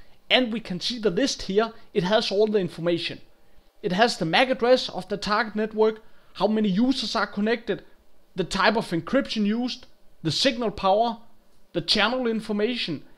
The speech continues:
and the network name S S I D. Now I will scroll down in the list and click on Stop Scan and select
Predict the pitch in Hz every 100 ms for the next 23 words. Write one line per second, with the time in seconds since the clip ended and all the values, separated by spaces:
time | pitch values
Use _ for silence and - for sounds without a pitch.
0 | - - 214 240 208 220 247 196 180 175
1 | 165 190 - 208 190 202 - - 160 147
2 | 147 131 117 - - - - - _ -
3 | - - - - - - - - - -
4 | 180 208 277 - 180 196 - - 208 233
5 | 190 139 220 202 147 143 254 285 - -
6 | - 170 170 254 196 156 - - 190 233
7 | - - 190 226 - 165 - 180 185 -